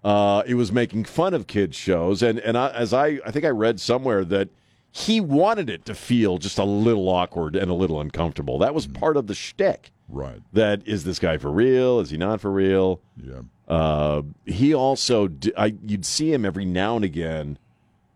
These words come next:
Speaker 1: especially in recent years, where he's doing just a, a role in a movie and he's playing somebody, you know, a completely different character. He was actually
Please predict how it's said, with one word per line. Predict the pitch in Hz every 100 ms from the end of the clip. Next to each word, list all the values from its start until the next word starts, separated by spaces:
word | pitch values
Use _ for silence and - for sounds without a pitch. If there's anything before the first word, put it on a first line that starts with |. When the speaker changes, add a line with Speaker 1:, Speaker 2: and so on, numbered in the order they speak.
| _ _ 98
Speaker 1:
especially | 92 - 120 107
in | 85
recent | 82 110 - 98
years, | 87 85 78 76 82
where | 87 87
he's | 78
doing | - 101 87
just | 76 -
a, | 82 82
a | 85
role | 82 87 104 95 82 73
in | 80
a |
movie | 80 101 104 82
and | 76
he's | 78
playing | - 92 90 82 78 73
somebody, | 92 82 80 80
you | 87 80
know, |
a | 73
completely | 78 87 82
different | 78 73 71
character. | - 101 110 - 65 - _ _ _ _ _ -
He | 120
was | 160
actually | 240 -